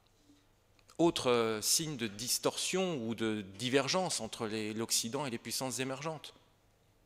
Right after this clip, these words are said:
Là aussi, on a un problème. Par exemple, quand monsieur Erdogan, Premier ministre de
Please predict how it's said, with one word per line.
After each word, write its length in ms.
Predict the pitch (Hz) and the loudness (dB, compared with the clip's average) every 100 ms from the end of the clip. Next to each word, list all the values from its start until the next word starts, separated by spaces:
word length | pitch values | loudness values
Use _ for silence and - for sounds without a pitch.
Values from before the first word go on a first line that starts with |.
| _ _ - | _ _ -2
Là 120 | 117 | 2
aussi, 320 | 160 - 196 - - - | 4 2 2 -6 -18 -6
on 140 | 110 120 | 0 2
a 20 | |
un 100 | 113 | 0
problème. 400 | - 113 107 98 - _ _ _ _ _ _ _ _ _ _ _ _ | 0 -2 -2 -4 -14 _ _ _ _ _ _ _ _ _ _ _ _
Par 140 | 117 107 | 0 2
exemple, 440 | 113 127 - 107 | 2 0 0 -4
quand 220 | - 113 | -2 -2
monsieur 300 | 110 107 117 | 0 -2 0
Erdogan, 480 | 110 110 113 120 110 | 0 0 2 2 2
Premier 240 | - 107 | -4 -4
ministre 500 | 113 113 120 - - | -2 -2 -2 -4 -6
de 300 | 98 107 101 | -6 -4 -4